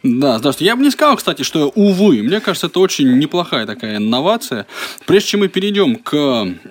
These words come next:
вот такой, м, предметному нашему разговору, если позволите, коллеги, я вклинюсь и буквально в двух словах отвечу на вопросы представителей нашей многомиллионной аудитории. Нет, дорогие друзья,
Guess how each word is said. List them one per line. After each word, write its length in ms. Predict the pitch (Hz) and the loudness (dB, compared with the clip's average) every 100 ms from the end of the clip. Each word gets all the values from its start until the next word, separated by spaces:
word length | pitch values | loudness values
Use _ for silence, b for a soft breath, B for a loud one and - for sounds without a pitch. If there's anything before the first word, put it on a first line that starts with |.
| 123 107 | -6 -2
вот 200 | 110 117 | -2 -2
такой, 400 | 131 131 135 104 | -4 0 -2 0
м, 280 | 104 117 120 - | 2 2 2 -2
предметному 520 | 135 147 165 135 120 | -4 0 0 0 2
нашему 280 | 143 - 135 | 0 0 0
разговору, 400 | 139 151 269 294 | 0 0 0 2
если 200 | 190 - | 0 -2
позволите, 420 | 180 175 233 214 | -4 -2 -4 -4
коллеги, 300 | 156 165 151 | -4 -4 -4
я 100 | 160 | -6
вклинюсь 340 | - 240 202 139 | -2 -2 -2 -4
и 40 | |
буквально 560 | 135 - 185 156 131 117 | -6 -2 -2 0 -2 -4
в 160 | 110 | -6
двух 240 | 123 175 - | -6 -6 -2
словах 280 | 143 226 147 | -2 -2 -2
отвечу 360 | 127 190 - | -2 -4 0
на 80 | 123 | -2
вопросы 460 | 127 151 180 - 127 | -2 0 -2 0 -4
представителей 560 | 139 - 156 196 135 | -4 -2 -2 0 0
нашей 300 | 123 131 123 | 0 -2 -2
многомиллионной 1040 | 113 113 123 139 143 131 127 123 143 127 123 | -4 -4 -6 -6 -2 0 0 0 0 0 -2
аудитории. 520 | 120 131 127 107 95 B B B - | -2 -4 -4 -4 -6 B B B 2
Нет, 380 | 123 214 277 151 | 4 4 2 -2
дорогие 480 | 139 135 127 190 | -2 0 0 -2
друзья, 540 | 190 170 120 113 110 | -2 -2 -2 -2 -4